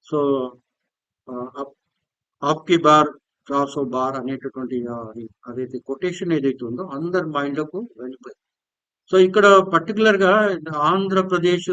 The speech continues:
తెలంగాణలో ఏంటంటే ఇక్కడ బేసిక్‌గా ఏంటంటే ఈ బీఆర్ఎస్, ఆ, పర్టికులర్ తెలంగాణలో బీఆర్ఎస్ లేకపోవడము. So ఇక్కడ ఇంటలెక్చువల్స్, ఆ, ప్రతి ఒక్కళ్ళు కూడా door to door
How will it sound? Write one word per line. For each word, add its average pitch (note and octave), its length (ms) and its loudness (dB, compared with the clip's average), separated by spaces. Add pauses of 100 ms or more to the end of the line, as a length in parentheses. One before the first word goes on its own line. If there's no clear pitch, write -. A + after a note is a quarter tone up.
తెలంగాణలో D3+ 520 0
ఏంటంటే C3 480 -6 (640)
ఇక్కడ D#3+ 260 0 (840)
బేసిక్‌గా G3+ 500 4 (120)
ఏంటంటే F3+ 440 2 (260)
ఈ D#3+ 40 0 (120)
బీఆర్ఎస్, F#3+ 500 0 (140)
ఆ, C#3 40 -2 (360)
పర్టికులర్ F3+ 440 -4
తెలంగాణలో D#3+ 480 -2
బీఆర్ఎస్ D#3 480 -6
లేకపోవడము. B2+ 500 -4 (680)
So F3 60 -4 (140)
ఇక్కడ F3 180 2 (140)
ఇంటలెక్చువల్స్, F3+ 720 2 (520)
ఆ, C#3+ 40 -2 (180)
ప్రతి D3 180 -6
ఒక్కళ్ళు D#3 260 -8
కూడా D#3 180 -4 (120)
door E3+ 160 2 (100)
to F3 140 -2
door C#3+ 140 2